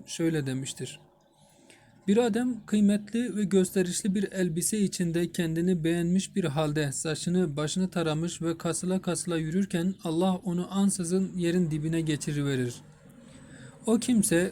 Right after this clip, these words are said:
kıyamet gününe kadar debelenerek yerin dibine batmaya devam eder. Seleme bin Ekva radıyallahu anh'tan rivayet edildiğine göre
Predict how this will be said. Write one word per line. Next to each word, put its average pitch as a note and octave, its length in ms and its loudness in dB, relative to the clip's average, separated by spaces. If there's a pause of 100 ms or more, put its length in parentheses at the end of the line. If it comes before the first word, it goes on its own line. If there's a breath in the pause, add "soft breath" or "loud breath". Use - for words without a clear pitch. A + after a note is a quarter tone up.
(120)
kıyamet F#3+ 480 4
gününe F#3 340 4
kadar F3+ 500 0
debelenerek F3 680 2 (160)
yerin F3 360 4
dibine D#3+ 420 0
batmaya D#3 600 0
devam D3+ 360 0
eder. B2+ 320 -8 (2750 soft breath)
Seleme G3 600 2
bin F#3+ 240 4 (160)
Ekva F3+ 560 4
radıyallahu E3+ 640 4
anh'tan E3 380 0
rivayet D#3+ 440 2
edildiğine D#3+ 540 2
göre D3 320 2